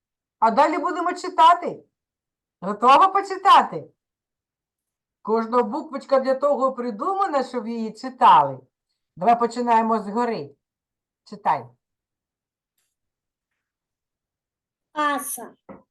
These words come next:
Speaker 1: Ас. Далі.
Speaker 2: Уси.
Speaker 1: Далі.
Speaker 2: Оси. Исо.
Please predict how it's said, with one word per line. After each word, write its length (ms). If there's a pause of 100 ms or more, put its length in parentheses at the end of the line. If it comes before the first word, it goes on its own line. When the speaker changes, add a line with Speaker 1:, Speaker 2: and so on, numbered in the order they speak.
(160)
Speaker 1:
Ас. 560 (960)
Далі. 640 (1600)
Speaker 2:
Уси. 680 (560)
Speaker 1:
Далі. 720 (1700)
Speaker 2:
Оси. 840 (4000)
Исо. 800